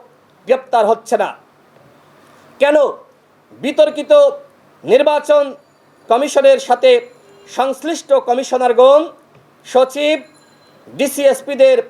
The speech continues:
জবাবদিহিতার মুখোমুখি করা হচ্ছে না? কেন তাদের পাসপোর্ট, সম্পদ, ব্যাংক হিসাব জব্দ করা হচ্ছে না?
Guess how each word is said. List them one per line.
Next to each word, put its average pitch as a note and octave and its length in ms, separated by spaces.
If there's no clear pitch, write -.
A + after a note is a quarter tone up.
জবাবদিহিতার B3+ 760
মুখোমুখি B3+ 560
করা A3+ 240
হচ্ছে G#3+ 280
না? F3 100
কেন C#4+ 200
তাদের D4 240
পাসপোর্ট, D4+ 480
সম্পদ, D4 560
ব্যাংক C#4 200
হিসাব C4 300
জব্দ A#3+ 260
করা A3 140
হচ্ছে G#3 320
না? E3+ 100